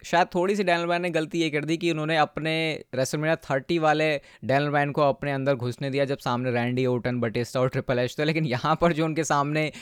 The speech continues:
खड़े थे सुपरस्टार, वो रोमन रेंस थे। और आयुष, कितना खतरनाक ट्रिक हुए हम लोग। हम बोलते हैं कि हमको,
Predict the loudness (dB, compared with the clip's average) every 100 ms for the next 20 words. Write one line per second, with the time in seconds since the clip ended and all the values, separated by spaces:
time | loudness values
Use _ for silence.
0 | -18 -20 -2 4 4 4 0 -2 -4 0
1 | 2 4 2 2 0 0 0 -2 -4 -4
2 | -6 0 4 4 4 2 2 0 -8 -20
3 | _ -4 -2 0 -2 0 -2 0 0 0
4 | 0 0 4 4 4 6 4 4 2 2
5 | 2 2 0 0 0 2 2 0